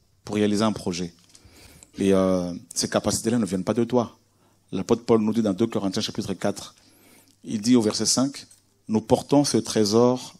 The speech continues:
dans des vases de terre, afin que toute cette gr-, gloire soit attribuée à Dieu et non pas à nous. » D'ailleurs, c'est ce que l'appelle la grâce, ce que la Bible, la Bible appelle la grâce.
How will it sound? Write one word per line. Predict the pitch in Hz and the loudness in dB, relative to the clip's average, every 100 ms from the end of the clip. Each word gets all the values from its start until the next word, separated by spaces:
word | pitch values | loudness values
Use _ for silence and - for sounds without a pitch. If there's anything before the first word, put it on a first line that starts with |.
| _ - | _ -10
dans | 104 104 | -4 -2
des | 110 101 101 | -4 -4 -2
vases | 92 85 113 110 | -2 2 2 2
de | 92 | -2
terre, | 85 - 98 80 73 - _ _ _ _ - | -6 -2 -2 -2 -8 -18 _ _ _ _ -8
afin | 98 120 | -2 0
que | 117 | 0
toute | 104 - 127 | -2 -2 -2
cette | 123 113 | -2 -2
gr-, | 92 90 85 | -8 -8 -8
gloire | 90 101 110 117 | 0 2 2 0
soit | 110 110 101 | -2 0 0
attribuée | - 98 95 104 - | -2 -6 -2 -2 -2
à | 92 | -6
Dieu | 78 85 101 - | -4 -2 -2 -2
et | 95 | -4
non | 92 | -4
pas | 92 92 | -2 -4
à | |
nous. » | 87 87 - _ - - - _ _ - | -4 -8 -12 _ -20 -20 -20 _ _ -10
D'ailleurs, | 87 101 | -4 -2
c'est | - | -2
ce | - | -4
que | 104 | -4
l'appelle | 90 98 | -2 -2
la | 87 | -2
grâce, | 87 92 - | -6 -6 -4
ce | |
que | - | -4
la | 87 | -2
Bible, | 98 | -2
la | 98 95 | -2 -4
Bible | 95 | -4
appelle | 98 | -4
la | 92 | -4
grâce. | 85 87 87 - - | -6 -8 -6 -8 -10